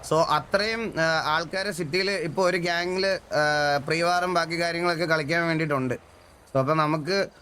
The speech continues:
ആ, കുറച്ച് പ്ലേയേഴ്സ് കൂടി വേണം. എന്നാലും നമ്മളൊരു ട്വന്റി ഫൈവ്, ട്വന്റി സിക്സ് കൗണ്ടിലൊക്കെ നിൽക്കുള്ളൂ. ആ, ഇത് കഴിഞ്ഞിട്ട് ഞാൻ പ-, ചടപടെ ചടപടെ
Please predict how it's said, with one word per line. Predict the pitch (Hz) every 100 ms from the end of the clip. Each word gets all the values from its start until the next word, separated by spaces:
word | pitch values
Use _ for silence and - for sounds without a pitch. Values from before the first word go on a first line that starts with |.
| - - - 135
ആ, | 147 147 143
കുറച്ച് | 135 160 156
പ്ലേയേഴ്സ് | 185 180 180 208
കൂടി | 196
വേണം. | 175 160 175 156
എന്നാലും | 147 165 190 202
നമ്മളൊരു | 190 202 190
ട്വന്റി | 190 180 185
ഫൈവ്, | 165 202 190
ട്വന്റി | 180 180
സിക്സ് | 196 165
കൗണ്ടിലൊക്കെ | 175 180 185 190 175 196
നിൽക്കുള്ളൂ. | 156 175 180 151 175 - - -
ആ, | - 123 131 135 135
ഇത് | 120 151
കഴിഞ്ഞിട്ട് | 160 165 180
ഞാൻ | 180 185 185
പ-, | 160
ചടപടെ | 147 170 185 190
ചടപടെ | 196 185 190 190 190